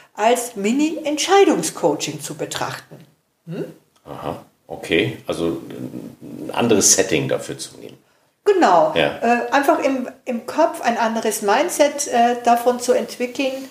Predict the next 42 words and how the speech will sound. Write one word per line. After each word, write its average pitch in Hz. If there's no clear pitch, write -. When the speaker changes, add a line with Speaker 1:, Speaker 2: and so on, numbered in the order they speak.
Speaker 1:
äh, 220
was 226
Verkaufen 202
eigentlich 170
bedeutet. 165
Und 247
im 262
Übrigen 262
ist 240
es 233
ohnehin 196
ja 180
heute 170
wirklich 185
so, 165
dass 180
unsere 196
Kunden 214
bei 170
den, 160
äh, 156
Kaufentscheidungen 160
manchmal 165
oder 156
oft -
sogar 151
besser 247
informiert 180
sind 160
über 160
das, 165
was 170
es 165
im 160
Markt 160
zu 156
haben 160
gibt, 170
als 170
wir 180
das 160
sind. -